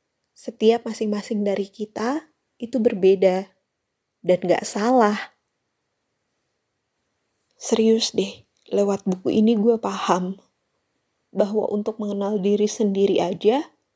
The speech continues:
gue akan membutuhkan waktu seumur hidup gue. Dan gue akan butuh banyak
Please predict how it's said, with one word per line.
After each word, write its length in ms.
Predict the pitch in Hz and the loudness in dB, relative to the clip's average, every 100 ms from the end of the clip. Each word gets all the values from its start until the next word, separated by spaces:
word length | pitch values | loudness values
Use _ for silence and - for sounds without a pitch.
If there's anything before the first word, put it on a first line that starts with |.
| _ _ _ _ _ _ _ _ _ - | _ _ _ _ _ _ _ _ _ -10
gue 400 | 190 220 240 277 | -2 4 6 4
akan 400 | - 240 285 269 | 0 -8 -4 0
membutuhkan 640 | 240 220 226 240 233 247 226 | 0 0 -2 -6 -4 -2 2
waktu 400 | 233 233 _ 254 | 2 0 _ -6
seumur 720 | 247 247 - 254 269 262 247 | 2 2 2 -2 2 2 2
hidup 320 | 220 190 - | 0 0 0
gue. 400 | 180 180 170 - _ _ _ _ _ _ _ _ _ _ _ _ _ _ _ _ _ _ _ _ _ _ _ _ | -2 0 0 -6 _ _ _ _ _ _ _ _ _ _ _ _ _ _ _ _ _ _ _ _ _ _ _ _
Dan 320 | 214 202 196 | -2 0 2
gue 160 | 202 220 | 4 2
akan 480 | 214 - 208 208 196 | -2 -6 -4 -4 -4
butuh 400 | 214 - 226 214 | -6 -4 -4 -4
banyak 560 | 175 190 190 190 196 | -2 -2 0 -4 -6